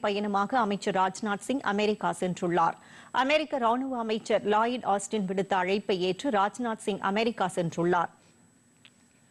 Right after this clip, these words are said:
நேற்றிரவு வாஷிங்டன் சென்றடைந்த அமைச்சர் ராஜ்நாத் சிங் அங்கு இந்திய சமூகத்தினர் மத்தியில் உரையாற்றினார். கடந்த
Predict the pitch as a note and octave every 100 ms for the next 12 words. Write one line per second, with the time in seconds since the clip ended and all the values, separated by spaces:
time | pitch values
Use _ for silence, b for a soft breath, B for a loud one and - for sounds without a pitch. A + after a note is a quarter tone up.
0 | b b b A#3+ C4 D4+ D4 D4+ C#4 A3+
1 | A3+ B3+ D4 C#4 C4 B3+ A#3 A#3 A3+ A3+
2 | G#3 G3+ G#3+ A3 G3 F#3+ - G#3 G3 -
3 | A#3+ - G3 G#3 G#3+ G#3 B3 D4 C#4 A3
4 | G#3+ A3 A3 G#3 F#3 F#3 F3+ G#3 F#3+ F3
5 | G#3+ A3+ E3 - F#3+ F#3 E3+ - B B
6 | B C4+ C#4 C4+